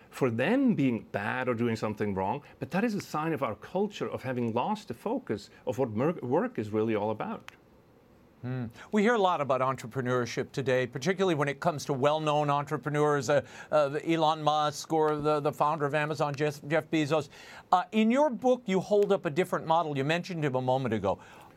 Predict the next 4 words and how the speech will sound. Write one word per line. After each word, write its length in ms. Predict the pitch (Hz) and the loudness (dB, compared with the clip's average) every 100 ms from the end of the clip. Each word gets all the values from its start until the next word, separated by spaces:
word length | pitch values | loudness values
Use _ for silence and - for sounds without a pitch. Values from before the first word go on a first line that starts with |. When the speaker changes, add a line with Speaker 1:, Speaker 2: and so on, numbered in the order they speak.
| - | 0
Speaker 2:
Art, 320 | 170 208 - - - - 127 | 2 0 -4 -20 -20 -4 2
uh, 200 | 135 123 | 2 2
Choka. 500 | - - 214 208 95 - - - - - | -2 2 2 2 -2 -2 -16 -20 -20 -4
Uh, 120 | 151 | -2